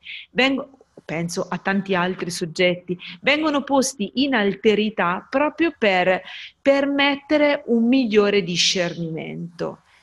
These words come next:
Invece farli coincidere sarebbe sicuramente un impoverimento,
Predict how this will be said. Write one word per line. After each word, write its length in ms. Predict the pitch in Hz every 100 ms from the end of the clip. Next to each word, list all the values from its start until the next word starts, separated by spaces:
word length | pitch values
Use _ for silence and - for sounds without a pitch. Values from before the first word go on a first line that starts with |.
| _
Invece 880 | 220 226 214 214 175 175 - 170 160 - _
farli 460 | - 254 240 208 202
coincidere 960 | - 294 320 - 269 254 285 302 311
sarebbe 480 | 269 240 226 196 175
sicuramente 1300 | 202 - - - 277 285 262 220 208 208 - 247 -
un 140 | 226 208
impoverimento, 1200 | 202 202 196 175 175 165 160 147 160 170 175